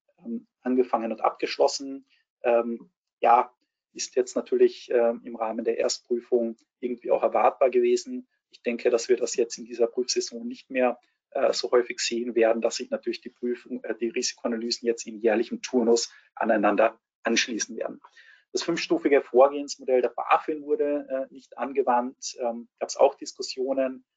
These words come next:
äh, ist allerdings, äh, um es auch nochmal klar zu sagen, die Verwaltungspraxis und dementsprechend, äh, zu berücksichtigen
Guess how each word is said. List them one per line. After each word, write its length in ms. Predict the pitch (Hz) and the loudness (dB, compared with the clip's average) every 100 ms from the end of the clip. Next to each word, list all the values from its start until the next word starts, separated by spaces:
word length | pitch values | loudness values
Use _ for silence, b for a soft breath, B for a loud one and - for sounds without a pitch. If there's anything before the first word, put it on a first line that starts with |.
| _ | _
äh, 220 | - 113 - | 0 2 2
ist 160 | - - | 0 0
allerdings, 640 | 117 117 117 120 - - | 4 4 2 -6 -10 -6
äh, 160 | 127 117 | 2 2
um 60 | - | 0
es 140 | - | -6
auch 100 | - | -6
nochmal 220 | 123 120 | -4 -6
klar 260 | 117 - - | -2 -2 -2
zu 120 | - | -4
sagen, 340 | 120 110 113 110 | -6 -6 -8 -12
die 80 | |
Verwaltungspraxis 1040 | - - 127 170 175 - - 127 - 135 - | -14 0 2 2 0 -6 -6 -6 -8 -12 -14
und 180 | 127 - | -14 -10
dementsprechend, 720 | 120 117 - 110 117 107 - | -10 -12 -12 -12 -14 -20 -18
äh, 140 | - | -14
zu 160 | - - | -14 -10
berücksichtigen 880 | - 175 - - - - 294 143 | -2 -2 -2 -6 -8 -8 -6 -10